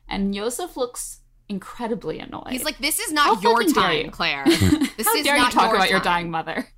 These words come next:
Speaker 2: Yeah, how dare you try to relate and affirm what I'm saying with an experience of your own? That is not the way conversations go, ma'am.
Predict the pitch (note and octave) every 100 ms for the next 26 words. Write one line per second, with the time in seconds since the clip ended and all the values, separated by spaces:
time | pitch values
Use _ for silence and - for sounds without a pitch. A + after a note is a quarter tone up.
0 | _ G3+ F#3 - C4+ C4 G#3+ A#3+ A#3+ C4
1 | B3+ C4+ - G#3+ G#3 F#3+ F3 F#3+ F#3 D#3+
2 | - F3+ F3+ E3+ E3+ E3+ - - G3+ G3
3 | F#3+ F#3 E3 D#3+ D#3+ - F3+ D#3 C#3+ C#3
4 | - - - F#3+ F#3 F3+ - F#3+ F3+ F3+
5 | F3 E3+ E3+ D#3+ E3+ C3 C#3 D#3 G3 G#3+
6 | A#3 A#3 G#3 F3 F#3 E3+ E3 F3 E3 -
7 | E2+ - - - E3+ - - - _ -
8 | F3+ D#3 F2 - -